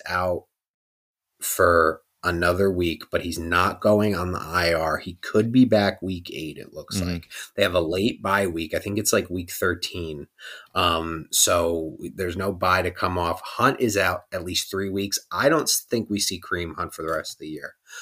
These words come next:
Speaker 1: I gotta say, I think they're gonna milk it, milk it. They're already talking about how they might put him on the long-term I R. They don't know yet.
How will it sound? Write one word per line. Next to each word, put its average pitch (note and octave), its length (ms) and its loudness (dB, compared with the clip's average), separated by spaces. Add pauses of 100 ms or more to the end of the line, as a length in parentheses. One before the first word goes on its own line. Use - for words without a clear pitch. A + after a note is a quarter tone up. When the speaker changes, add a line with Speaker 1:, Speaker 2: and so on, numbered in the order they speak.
(240)
Speaker 1:
I G2 80 2
gotta E2 240 2
say, D2+ 280 0
I D#2+ 60 0
think E2+ 200 -4
they're E2 120 -2
gonna E2 180 -2
milk F#2 380 0
it, D#2+ 100 0
milk F2 280 -2
it. E2+ 80 -2
They're E2+ 80 4
already F2+ 200 4
talking F#2 360 2
about F2 300 2
how F2 120 -2
they D#2+ 120 -4
might E2+ 260 -4
put F2+ 160 -4
him E2+ 260 -6 (480)
on E2+ 400 2
the E2 140 -2
long-term F2+ 680 -2
I F2+ 200 0
R. F2+ 120 4
They F2 140 0
don't D#2+ 240 -8
know F#2 180 0
yet. F#2 380 -2